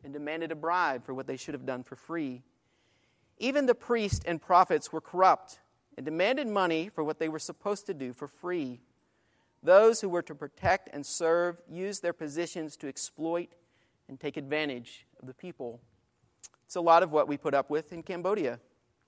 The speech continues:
But a time will come when God himself will judge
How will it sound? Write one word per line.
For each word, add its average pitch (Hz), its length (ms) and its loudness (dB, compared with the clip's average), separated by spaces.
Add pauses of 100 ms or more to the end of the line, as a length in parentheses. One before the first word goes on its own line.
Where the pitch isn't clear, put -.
(720)
But 208 120 2
a 220 80 6
time 311 460 6
will 262 120 2
come 135 640 -2 (460)
when 175 220 -4
God 220 400 0
himself 180 640 0
will 165 140 -4
judge 143 720 0